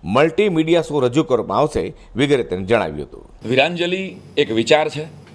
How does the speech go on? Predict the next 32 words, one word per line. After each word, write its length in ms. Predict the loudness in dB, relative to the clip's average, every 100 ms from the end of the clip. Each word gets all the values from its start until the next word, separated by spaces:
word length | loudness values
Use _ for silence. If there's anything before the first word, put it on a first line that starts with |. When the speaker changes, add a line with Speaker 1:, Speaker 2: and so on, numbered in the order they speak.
| -8
Speaker 2:
કોઈ 160 | -2 2
વ્યક્તિનો 480 | 2 0 -4 -2 -2
નહીં, 220 | -4 -8 -6
આ 40 | -2
એક 180 | -2 0
રાષ્ટ્રભક્તિનો 680 | -2 -2 -8 -8 -2 0
કાર્યક્રમ 340 | 2 2 2 -4
છે. 140 | -8 -10 -18 -20 -2
બે 140 | 4 6
હજાર 180 | 6 2
આઠમાં 720 | 0 2 0 0 -6 -18 2
પરમ 180 | 2 2
મિત્ર 240 | -2 -2
પ્રદીપસિંહ 460 | -2 -2 -2 0 2
વાઘેલા 340 | 2 2 0 -4 -18 -20 -14 -2
અને 140 | -2 -2 0
આઠ 180 | 0 2
દસ 240 | 0 -2 -12 -4
યુવાનો 500 | 2 4 2 -4 -4
એવું 180 | -4 -2
નક્કી 200 | -4 -4
કરે, 220 | 4 4
એવું 180 | 4 -2
વિચારે 380 | 0 4 4 4
કે 400 | 0 -2 -2 -8
શહીદ 340 | -6 -4 0
ભગતસિંહનો 720 | 2 2 2 -2 0 -2 -2 -6 -20 -20 -16
શહીદ 340 | -2 0 0 0
દિન 180 | -2 -2 -6
એટલે 140 | -4
ત્રેવીસમી 440 | -2 -2 -2 -2 0
માર્ચ 320 | 0 -4